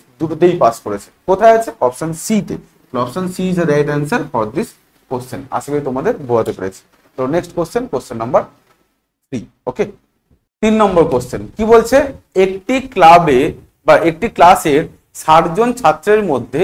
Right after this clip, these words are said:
পঁয়ত্রিশ জন অঙ্ক পড়ে, কুড়ি জন অঙ্ক এবং রসায়ন পড়ে, কতজন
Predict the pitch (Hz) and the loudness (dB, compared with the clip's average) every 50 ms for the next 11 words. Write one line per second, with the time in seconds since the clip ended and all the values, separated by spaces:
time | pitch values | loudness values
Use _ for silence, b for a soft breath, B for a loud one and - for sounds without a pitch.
0 | 220 - - - 180 185 190 190 190 202 214 233 220 190 - 240 269 277 311 - | -2 -2 0 4 6 6 6 4 2 -2 -2 -2 -4 -2 0 2 2 2 0 -2
1 | _ _ _ - 139 151 156 160 160 156 170 170 160 - 170 - - - _ _ | _ _ _ -2 0 0 0 0 -2 -2 -4 -6 -6 -6 -10 -10 -12 -16 _ _
2 | _ _ _ _ _ _ _ _ _ _ - 220 247 262 277 277 196 214 202 226 | _ _ _ _ _ _ _ _ _ _ -2 2 4 4 4 4 4 4 2 2
3 | 208 - - - 160 180 196 202 208 208 202 - 254 254 240 240 214 208 220 247 | 0 -4 -6 -2 0 0 0 0 0 -2 0 2 2 2 4 4 2 2 2 4
4 | 233 190 160 151 - - 156 139 123 107 85 - 85 - - - _ _ _ _ | 4 4 4 4 2 0 -2 -2 -2 -4 -6 -6 -8 -8 -10 -14 _ _ _ _
5 | _ _ _ _ _ - 185 190 190 208 247 233 277 285 | _ _ _ _ _ 2 4 4 4 4 2 2 2 2